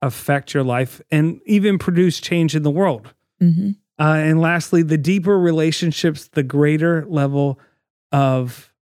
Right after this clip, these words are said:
Speaker 1: expectation. If we're looking for deep, meaningful relationships,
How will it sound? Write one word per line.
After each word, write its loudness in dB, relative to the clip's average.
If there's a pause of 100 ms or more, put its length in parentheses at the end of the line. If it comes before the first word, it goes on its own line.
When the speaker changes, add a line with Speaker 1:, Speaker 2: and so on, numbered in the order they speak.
Speaker 1:
expectation. -6 (680)
If 2
we're 2
looking 2
for 0
deep, -6
meaningful 2
relationships, -2